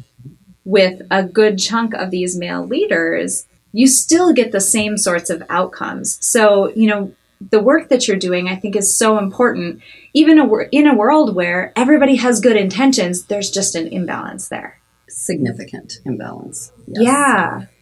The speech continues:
Speaker 1: yeah. So I'm curious about the idea of Maya. And, you know, I'm, I'm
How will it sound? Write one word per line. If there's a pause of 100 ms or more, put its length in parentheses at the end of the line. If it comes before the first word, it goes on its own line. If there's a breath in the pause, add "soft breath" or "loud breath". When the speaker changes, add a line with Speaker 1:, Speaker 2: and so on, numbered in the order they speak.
Speaker 1:
yeah. (460 soft breath)
So (180)
I'm
curious
about (120)
the (440)
idea
of (540)
Maya. (100)
And, (260 loud breath)
you
know,
I'm,
I'm